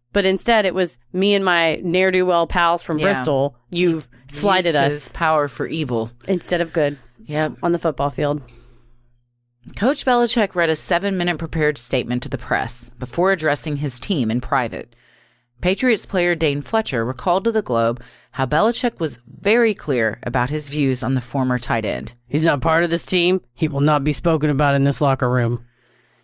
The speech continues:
Speaker 2: Yeah, they said he was basically like, his name doesn't get mentioned.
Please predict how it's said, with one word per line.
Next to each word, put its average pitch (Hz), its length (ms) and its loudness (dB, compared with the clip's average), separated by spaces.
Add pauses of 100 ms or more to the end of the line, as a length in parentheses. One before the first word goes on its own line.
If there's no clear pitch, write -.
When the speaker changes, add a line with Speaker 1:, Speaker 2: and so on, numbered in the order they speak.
Speaker 2:
Yeah, 143 160 2
they 143 160 2
said 151 360 2
he 156 300 0
was 143 480 0
basically 143 540 0
like, 135 320 0 (880)
his 151 280 -2
name 165 180 0
doesn't 156 240 0
get 143 140 0
mentioned. 190 520 0